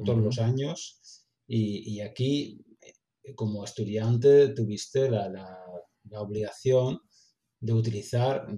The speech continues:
Speaker 1: todo el conocimiento que te han enseñado en los otros cursos, ¿vale?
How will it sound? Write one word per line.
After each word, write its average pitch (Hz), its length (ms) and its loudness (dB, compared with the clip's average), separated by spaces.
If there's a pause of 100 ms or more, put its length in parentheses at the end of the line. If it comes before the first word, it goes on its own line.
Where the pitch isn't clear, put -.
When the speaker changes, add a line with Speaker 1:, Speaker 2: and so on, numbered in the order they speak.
Speaker 1:
todo 110 240 2
el 110 80 0
conocimiento 107 680 -4
que 113 180 2
te 104 120 -6
han 98 180 -8
enseñado 98 500 -6
en 110 40 0
los 104 180 -4
otros - 300 -14
cursos, - 560 -16
¿vale? 117 320 -12